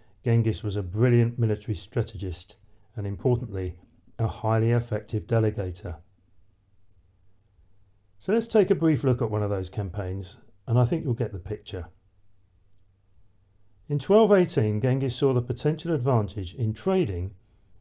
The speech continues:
with the Khwarezmian Empire via the Silk Road, and initially he sent a five hundred man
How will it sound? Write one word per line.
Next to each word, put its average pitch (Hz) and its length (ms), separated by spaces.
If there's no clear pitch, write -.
with 110 140
the 120 80
Khwarezmian 139 840
Empire 95 540
via 101 220
the 104 80
Silk 92 280
Road, 107 340
and 131 140
initially 147 500
he 117 160
sent 123 300
a 113 40
five 151 340
hundred 143 280
man 110 300